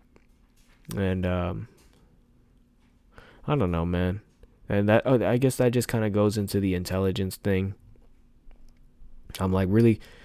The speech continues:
like, I, the, the, my friends that I thought were smart, dude, it's like I have conversations with them, and it's like now I just feel like I'm, like, either at their level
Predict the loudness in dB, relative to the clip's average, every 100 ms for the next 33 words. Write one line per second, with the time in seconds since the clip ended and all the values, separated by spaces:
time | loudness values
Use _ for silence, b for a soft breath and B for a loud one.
0 | B B -6 -4 0 2 2 2 0 -2
1 | -2 2 2 4 2 0 -2 -2 -2 -2
2 | -4 -6 -4 -2 -2 -2 2 2 2 -2
3 | _ _ _ _ _ _ _ _ _ _
4 | _ _ -8 -6 0 0 0 -2 0 -2
5 | 0 -2 0 -2 -2 -2 -2 -4 2 2
6 | 4 2 2 -2 -6 -4 -4 -2 -2 0
7 | 0 0 -2 -4 -6 0 2 2 -2 -4
8 | -4 -4 -6 -8 -2 -2 -2 -4 -4 -2
9 | -2 -2 -4 -2 -2 -4